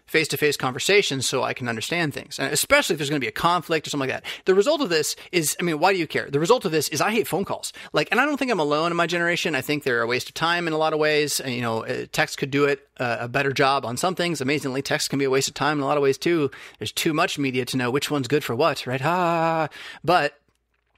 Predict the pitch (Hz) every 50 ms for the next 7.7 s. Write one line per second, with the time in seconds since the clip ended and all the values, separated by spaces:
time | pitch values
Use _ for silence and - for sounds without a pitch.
0 | _ - - - - 180 185 131 - - - - - - - 139 135 131 123 123
1 | - - - 156 143 - _ _ _ _ - 151 156 160 147 135 135 - - 180
2 | 185 190 185 170 147 127 120 127 131 - - 127 127 127 127 - - - - -
3 | 127 120 120 113 120 117 - - - 123 123 120 117 117 - - 117 117 113 110
4 | 110 - - - - 151 143 190 220 202 - 160 151 139 131 160 202 214 185 156
5 | 139 127 156 175 165 139 - - 151 147 131 120 110 110 110 107 - - - -
6 | - - - _ - - 143 170 180 208 185 175 160 - 147 123 143 120 117 117
7 | 117 - - _ - - - - - - 120 117 117 127